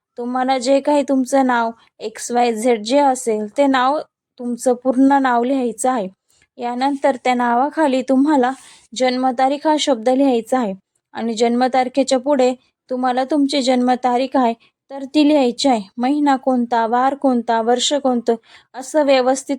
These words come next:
तुम्हाला जन्मतारीख जी असेल ती लिहायची आहे. यानंतर जन्मतारखेच्या खाली तुम्हाला इच्छा हा शब्द लिहायचा आहे आणि यानंतर तुम्हाला दोन ते तीन शब्दामध्ये तुमची इच्छा जी काही असेल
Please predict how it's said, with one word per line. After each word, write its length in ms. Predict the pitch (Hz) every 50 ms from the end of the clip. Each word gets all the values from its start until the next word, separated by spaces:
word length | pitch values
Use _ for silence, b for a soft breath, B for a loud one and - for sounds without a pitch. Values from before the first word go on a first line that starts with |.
| _ -
तुम्हाला 320 | 269 262 254 240 240 240
जन्मतारीख 680 | 220 240 240 240 240 247 254 247 269 254 247 262 254 233 226
जी 120 | 240 269
असेल 340 | 269 247 247 247 - 254 240 240
ती 500 | - _ _ _ _ _ - 285 294 302
लिहायची 380 | 311 294 262 240 226 - 285
आहे. 180 | 269 233 190 190 190 _ _ _ _ _ _
यानंतर 580 | 240 233 240 247 247 240 247 247 240 247 247 247
जन्मतारखेच्या 840 | 226 254 254 247 247 254 269 269 330 302 294 285 311 302 277 - 294 294 294
खाली 300 | 311 311 277 247 254 269 277 b b b b _ -
तुम्हाला 340 | 269 262 269 269 262 262 254
इच्छा 360 | 233 254 262 262 - - 349
हा 160 | 330 302 302 277
शब्द 280 | 294 285 226 214 214 254
लिहायचा 520 | 262 262 269 254 240 226 226 - 262 262
आहे 160 | 254 233 190 190 - _ _ _ _ - _ _
आणि 280 | - 233 226 226 226 233
यानंतर 600 | 240 240 254 262 311 302 294 277 277 285 277 269
तुम्हाला 480 | 262 - 269 254 254 269 269 254 247 247 - _ _ _ _ _ _ _ -
दोन 300 | 214 254 285 294 302 277
ते 140 | 285 302 294
तीन 260 | - 277 277 269 269
शब्दामध्ये 680 | 269 - 269 233 233 226 277 285 277 277 262 226 254 240
तुमची 400 | 240 262 262 262 254 - 269 269
इच्छा 240 | 254 262 - 294 285
जी 140 | 233 262 269
काही 240 | - 285 277 277 262
असेल 320 | 247 240 - - 240 240